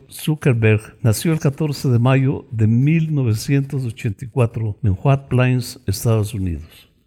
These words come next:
Es programador y empresario, creador de Facebook. Su padre, Edward Zuckerberg, se desempeñó como dentista y su madre, Karen Kemper, era psiquiatra. La mayor parte de su vida residió en una pequeña aldea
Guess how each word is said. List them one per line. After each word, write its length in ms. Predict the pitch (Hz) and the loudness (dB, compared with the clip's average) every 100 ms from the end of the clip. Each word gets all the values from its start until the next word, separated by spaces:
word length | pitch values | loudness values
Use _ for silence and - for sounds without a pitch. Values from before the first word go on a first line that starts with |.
| _ _ _ _ _ _ | _ _ _ _ _ _
Es 260 | 170 190 - | 2 2 -2
programador 760 | 165 143 131 120 127 139 - | -4 2 4 4 4 2 2
y 100 | 117 | 2
empresario, 720 | 107 107 98 - 127 117 85 - _ | 2 0 -4 2 2 2 -4 -8 _
creador 580 | - 117 110 135 143 143 | 0 2 4 2 0 -2
de 100 | 107 | -4
Facebook. 540 | - 113 80 90 - - | 2 0 0 -6 -14 -20
Su 240 | - - 113 | -12 -8 -2
padre, 540 | 143 143 135 127 - - | 0 0 2 0 -2 0
Edward 580 | 123 135 127 120 127 123 - | 4 4 4 2 2 -4 -10
Zuckerberg, 680 | - - 180 - 101 95 82 - - _ _ _ _ _ _ | -8 -4 0 2 2 2 0 -6 -20 _ _ _ _ _ _
se 220 | _ - 143 | _ 0 2
desempeñó 560 | 135 139 135 127 143 | 2 0 0 0 -2
como 180 | 143 127 | 0 -2
dentista 580 | 117 107 156 135 - 85 - - | -2 -4 -4 -6 -2 -4 -6 -12
y 60 | - | -10
su 180 | - 123 | -4 0
madre, 440 | 123 127 131 120 - _ | 2 2 2 -2 -6 _
Karen 360 | 139 131 135 123 - _ | 0 2 2 0 -8 _
Kemper, 440 | 123 120 135 120 - _ | 0 0 -4 -6 -14 _
era 180 | 120 117 | 2 2
psiquiatra. 640 | - 107 95 82 - - _ _ _ _ _ _ _ _ - | -2 -4 -2 -4 -6 -20 _ _ _ _ _ _ _ _ -2
La 120 | 127 | 0
mayor 320 | 139 170 190 | 0 0 -2
parte 340 | 190 185 185 160 | 0 -2 0 -2
de 100 | 139 | -2
su 140 | 139 | -2
vida 300 | 123 147 147 | 0 2 2
residió 560 | 123 110 113 104 127 135 | 0 -2 -2 0 2 2
en 80 | 127 | 2
una 160 | 123 | 2
pequeña 400 | 110 104 135 113 | 0 -2 2 4
aldea 480 | 104 117 123 120 117 | 4 4 4 4 0